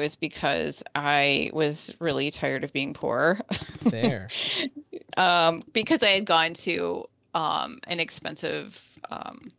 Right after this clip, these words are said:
Speaker 1: high school as well, and private high school, and,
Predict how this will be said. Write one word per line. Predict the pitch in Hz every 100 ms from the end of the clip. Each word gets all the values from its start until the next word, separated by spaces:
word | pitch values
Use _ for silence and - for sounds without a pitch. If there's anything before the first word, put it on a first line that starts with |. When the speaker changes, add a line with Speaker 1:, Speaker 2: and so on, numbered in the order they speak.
| - - - _ _ _ _ -
Speaker 1:
high | 233
school | - - 202 180
as | 165 165
well, | 170 175 170 165 165 -
and | - 156 147 -
private | 170 156 156
high | 165
school, | 160 - 160 156 160 -
and, | 151 147 151 147 - -